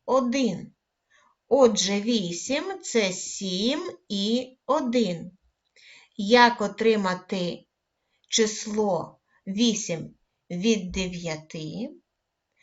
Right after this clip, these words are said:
Ми повинні від дев'яти відняти один. Отже, вісім —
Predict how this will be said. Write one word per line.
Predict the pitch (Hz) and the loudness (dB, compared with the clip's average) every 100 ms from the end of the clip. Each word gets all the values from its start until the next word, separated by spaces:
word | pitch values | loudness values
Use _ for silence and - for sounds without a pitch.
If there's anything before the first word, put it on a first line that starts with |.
| - - - | -20 -20 0
Ми | 233 269 | 4 4
повинні | 262 233 214 233 226 202 180 175 - _ _ _ _ | 4 2 4 6 6 2 -2 -6 -8 _ _ _ _
від | 196 190 208 196 | -8 -2 -2 -2
дев'яти | 202 185 180 180 175 175 247 311 359 370 _ _ _ - | -2 -2 -4 -2 -4 -2 -2 -2 -4 -8 _ _ _ -10
відняти | 185 196 170 185 190 196 208 220 - 254 254 - _ _ | -6 -4 -4 -4 2 4 4 2 0 0 0 -8 _ _
один. | 254 269 233 302 269 170 - - _ _ _ _ - | -2 0 2 2 2 0 -6 -14 _ _ _ _ -2
Отже, | 277 240 202 180 180 | 4 4 4 0 0
вісім — | 196 233 302 262 - 170 156 151 | 0 2 2 2 -2 -10 -10 -10